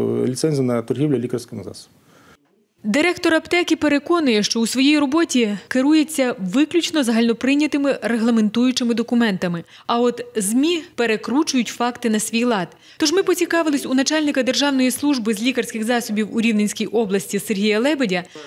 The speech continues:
Speaker 2: наскільки це відповідає дійсності. І тут довідалися дещо іншу інформацію. Виявляється, що аптеку на Костромській, п'ять відкрито ще наприкінці грудня дві тисячі одинадцятого року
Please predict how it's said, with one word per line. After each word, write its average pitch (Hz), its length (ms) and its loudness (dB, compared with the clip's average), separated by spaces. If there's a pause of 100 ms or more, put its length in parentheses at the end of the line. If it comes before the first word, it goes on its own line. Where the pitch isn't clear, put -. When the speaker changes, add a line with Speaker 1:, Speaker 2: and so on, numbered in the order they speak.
(120)
Speaker 2:
наскільки 262 600 -2
це 302 280 -2
відповідає 226 580 0
дійсності. 208 680 -2 (280)
І 269 100 0
тут 381 260 0
довідалися 285 600 0
дещо 320 340 -2
іншу 247 460 0
інформацію. 185 800 -4 (340)
Виявляється, 311 760 2
що 233 340 -2
аптеку 247 600 -2
на 208 100 -2
Костромській, 247 640 0
п'ять 320 420 -2
відкрито 311 500 -2
ще 269 180 -2
наприкінці 247 560 -2
грудня 294 380 0
дві 202 140 -2
тисячі 294 360 0
одинадцятого 226 800 -2
року 202 400 -2